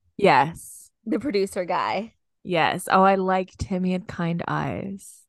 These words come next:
Speaker 2: Oh my God. He is the, the funniest guy I've ever met in my entire, I haven't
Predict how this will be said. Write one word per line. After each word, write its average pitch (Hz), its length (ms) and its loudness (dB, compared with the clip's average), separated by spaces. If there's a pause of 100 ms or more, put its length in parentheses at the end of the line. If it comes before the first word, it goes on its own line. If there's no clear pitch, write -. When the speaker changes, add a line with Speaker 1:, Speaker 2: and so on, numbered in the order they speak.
(200)
Speaker 2:
Oh 247 80 -10
my 247 140 -6
God. 214 160 -4
He 247 400 -6
is 240 360 2 (380)
the, 214 240 -2 (460)
the 220 140 4
funniest 226 560 4
guy 185 360 6
I've 190 100 4
ever 185 240 2
met 170 220 -2
in 180 60 -6
my 175 160 -4
entire, 196 340 0
I - 140 4
haven't 285 180 2